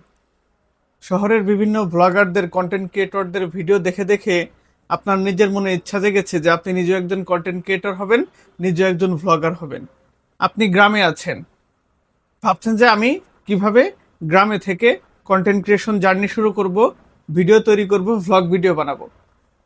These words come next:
তাদের উদ্দেশ্যে আজকে আমার এই ভিডিও একটা অনুপ্রেরণা হয়ে থাকবে আশা করি। ভিডিওটি সম্পূর্ণ দেখবেন। আচ্ছা, আমার মতে গ্রাম হচ্ছে কনটেন্টের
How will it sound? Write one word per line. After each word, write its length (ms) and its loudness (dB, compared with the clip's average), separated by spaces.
তাদের 280 4
উদ্দেশ্যে 320 -2
আজকে 240 -6
আমার 200 -2
এই 120 0
ভিডিও 240 2
একটা 280 -4
অনুপ্রেরণা 540 -2
হয়ে 220 2
থাকবে 280 -6
আশা 220 -10
করি। 160 -8
ভিডিওটি 460 4
সম্পূর্ণ 320 -4
দেখবেন। 300 -6
আচ্ছা, 260 2
আমার 300 4
মতে 220 4
গ্রাম 220 4
হচ্ছে 340 0
কনটেন্টের 560 0